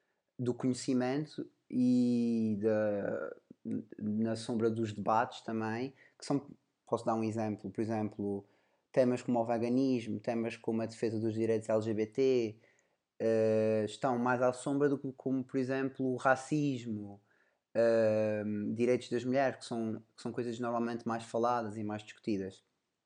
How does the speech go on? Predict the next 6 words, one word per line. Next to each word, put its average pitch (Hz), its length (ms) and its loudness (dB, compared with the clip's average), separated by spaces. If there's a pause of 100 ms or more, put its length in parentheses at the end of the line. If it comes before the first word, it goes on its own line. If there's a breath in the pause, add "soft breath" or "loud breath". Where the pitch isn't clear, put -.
(420)
E 120 100 0
eu 127 60 4
sinto 143 440 2
a 143 60 2
necessidade 127 720 2
de, 123 720 -2